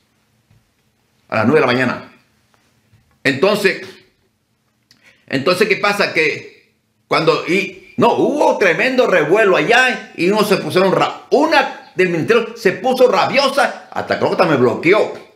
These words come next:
rabiosa, que porque yo no iba a ir ahí.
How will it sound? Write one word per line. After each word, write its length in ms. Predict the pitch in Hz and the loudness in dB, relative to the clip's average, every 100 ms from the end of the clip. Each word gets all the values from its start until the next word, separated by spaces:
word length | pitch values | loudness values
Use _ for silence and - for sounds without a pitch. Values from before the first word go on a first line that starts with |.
| _ | _
rabiosa, 720 | - 185 233 240 247 240 - - _ _ | -2 0 0 0 0 -4 -8 -20 _ _
que 120 | 180 | -2
porque 720 | - 190 185 180 - - _ _ | 0 -2 0 -2 -4 -16 _ _
yo 300 | 143 262 254 | 2 4 4
no 200 | 226 233 | 4 4
iba 200 | 240 220 | 4 4
a 60 | 214 | 4
ir 160 | 226 | 4
ahí. 340 | 208 262 247 | 2 0 -6